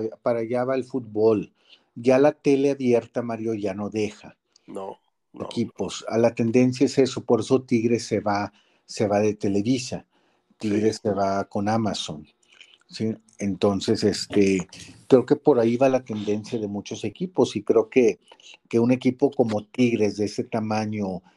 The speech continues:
Speaker 1: de lo que le puede pagar la televisora a ellos, por lo que invierten, eh, pues si lo hace Tigres, mañana lo va a hacer cualquiera, ¿no? Pero
Speaker 2: Sí.
Speaker 1: creo que la tendencia va para allá, a que ya los partidos sean,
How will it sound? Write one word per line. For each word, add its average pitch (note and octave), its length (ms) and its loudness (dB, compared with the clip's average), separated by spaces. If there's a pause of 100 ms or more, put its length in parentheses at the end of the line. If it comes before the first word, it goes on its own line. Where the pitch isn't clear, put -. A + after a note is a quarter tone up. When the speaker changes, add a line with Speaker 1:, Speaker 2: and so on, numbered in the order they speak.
(180)
Speaker 1:
de G#2 160 0
lo G2+ 120 -2
que G#2 140 -4
le G2 100 -4
puede A2 300 2
pagar G#2 320 0
la A#2+ 140 2
televisora G2+ 800 -4
a G#2 40 -2
ellos, G2+ 440 -4
por F#2 200 -16
lo F#2 100 -14
que G2 120 -10
invierten, G2+ 680 -2 (580)
eh, G#2+ 340 4 (100)
pues A2 180 0
si A2 100 -4
lo A2 120 4
hace A#2+ 180 -2
Tigres, B2 400 0
mañana G#2+ 380 -2
lo A2 140 0
va G2 80 0
a F#2 40 -4
hacer F#2+ 200 -8
cualquiera, G#2 580 0
¿no? E2 240 -12 (560)
Pero A2+ 240 4
Speaker 2:
Sí. G#2 80 -6
Speaker 1:
creo A#2 180 -2
que C#3 100 -2
la B2+ 160 -2
tendencia G#2+ 580 -10
va G#2+ 120 -8
para A2 220 -4
allá, G#2+ 400 -6 (500)
a F#2+ 180 -6
que G2 160 -10
ya G2+ 140 -4
los G2+ 180 -8
partidos G2 600 -8
sean, F#2+ 500 -6